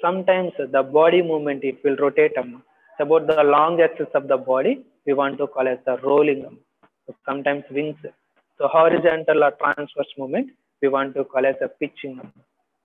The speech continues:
So in vertical movement, we want to call as yawing.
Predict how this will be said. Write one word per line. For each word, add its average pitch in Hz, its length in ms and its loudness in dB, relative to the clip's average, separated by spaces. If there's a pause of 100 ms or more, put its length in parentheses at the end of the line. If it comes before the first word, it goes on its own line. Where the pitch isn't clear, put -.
(400)
So 147 80 -2
in 139 100 -4
vertical 170 400 2
movement, 147 440 -4
we 135 80 2
want 135 220 -2
to 135 80 -10
call 127 240 -6
as 196 160 0 (260)
yawing. 127 360 -6